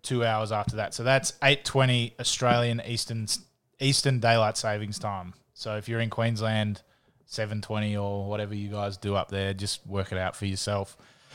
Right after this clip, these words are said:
So <laughs> thanks again to, uh, the cover dot com dot A U. So, uh, have a, have a look at the website. You can listen to all our podcasts. You can read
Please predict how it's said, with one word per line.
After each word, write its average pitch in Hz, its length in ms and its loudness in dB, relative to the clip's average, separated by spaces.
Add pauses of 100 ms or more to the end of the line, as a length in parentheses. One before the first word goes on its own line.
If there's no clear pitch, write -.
(340)
So 151 540 12
<laughs> - 1040 -4
thanks 180 380 8
again 160 500 10 (120)
to, 139 500 10 (100)
uh, 123 240 8
the 120 100 2
cover 147 480 10
dot 131 160 0
com 131 200 4
dot 123 120 8
A 120 100 8
U. 135 360 6
So, 120 220 -4 (600)
uh, 135 300 0
have 135 180 8
a, 139 140 2
have 143 180 4
a 139 40 6
look 135 160 6
at 127 60 2
the 120 60 -2
website. 120 440 2
You 120 80 -4
can 123 100 2
listen 127 220 2
to 120 80 6
all 120 160 8
our 110 100 6
podcasts. 110 540 0
You 110 80 -6
can 113 100 -6
read 113 380 0